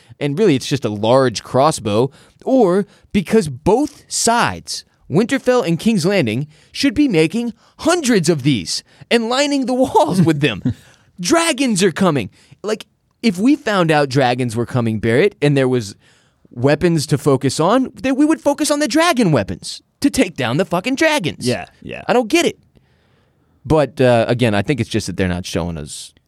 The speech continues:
Speaker 2: Yeah, I, yeah. I don't, I don't have a great explanation for this, really. I mean, like,
Speaker 1: It's
Speaker 2: I,
Speaker 1: secrets.
Speaker 2: I think that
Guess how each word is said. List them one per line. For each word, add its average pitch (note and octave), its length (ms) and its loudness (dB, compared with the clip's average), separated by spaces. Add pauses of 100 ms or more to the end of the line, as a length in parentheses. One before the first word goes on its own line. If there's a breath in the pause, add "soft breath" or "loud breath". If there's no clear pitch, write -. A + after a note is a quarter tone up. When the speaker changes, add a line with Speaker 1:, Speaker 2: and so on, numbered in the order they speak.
(1120)
Speaker 2:
Yeah, A#3 360 2
I, D#3 240 -2
yeah. C#3 340 2 (180)
I F#3 80 2
don't, G#3 160 -2
I F3 80 0
don't F#3+ 120 2
have F#3 120 2
a E3 60 -2
great B2 240 2
explanation A#2 640 0 (160)
for A#2 160 -2
this, - 460 0 (100)
really. C#3+ 460 0
I B2+ 120 0
mean, C3 240 4
like, A#2+ 200 2 (140)
Speaker 1:
It's - 180 -6
Speaker 2:
I, C3+ 40 0
Speaker 1:
secrets. C#3+ 440 -4
Speaker 2:
I C3+ 80 -2
think D#3 280 -4
that C3 200 0